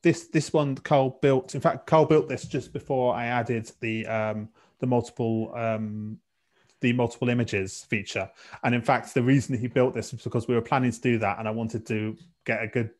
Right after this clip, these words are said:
baseline for how complicated it is now and how simple it can be later. Um, so right now,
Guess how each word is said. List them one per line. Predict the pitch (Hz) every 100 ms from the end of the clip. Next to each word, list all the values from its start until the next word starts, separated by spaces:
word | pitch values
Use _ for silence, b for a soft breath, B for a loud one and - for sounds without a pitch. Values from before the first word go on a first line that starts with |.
| -
baseline | 120 113 127 113 107 98
for | 113 107 110 B B
how | 127
complicated | 123 120 - 117 113
it | 113
is | 110 113
now | 120 110 104
and |
how | 104 107
simple | 123 107 110
it |
can | -
be | 107
later. | 107 110 - 113 - _ b b b b b -
Um, | 113 113 113 113
so | - 123
right | 117 139 175 151
now, | 143 107 123